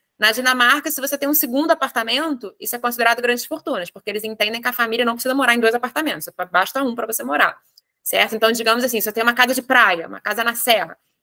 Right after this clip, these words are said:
isso seria uma grande fortuna. Cabe ao, ao legislador brasileiro definir o que é isso.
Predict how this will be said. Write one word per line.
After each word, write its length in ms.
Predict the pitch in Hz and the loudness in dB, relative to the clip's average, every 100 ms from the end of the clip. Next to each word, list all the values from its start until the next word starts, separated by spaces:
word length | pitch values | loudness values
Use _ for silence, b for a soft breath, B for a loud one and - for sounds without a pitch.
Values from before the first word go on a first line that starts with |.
| - | -10
isso 200 | 185 202 | -8 -2
seria 480 | 262 247 226 262 - _ _ | 2 4 4 0 -2 _ _
uma 140 | 208 | -4
grande 320 | 226 214 220 - | 0 0 -2 -6
fortuna. 460 | 285 - 175 156 _ _ _ _ _ _ - | -8 -8 -12 -12 _ _ _ _ _ _ 2
Cabe 280 | 240 262 | 4 6
ao, 240 | 302 294 277 | 4 4 4
ao 160 | 233 240 | 4 4
legislador 480 | 254 233 233 220 214 | 2 -4 -4 -2 -2
brasileiro 420 | 226 233 214 240 | -2 -2 -6 -4
definir 580 | 262 - 339 285 285 392 b b | -4 -2 -2 -2 -2 -4 b b
o 100 | 262 | -14
que 120 | - | -4
é 140 | 440 403 | 0 0
isso. 300 | - - | 0 -6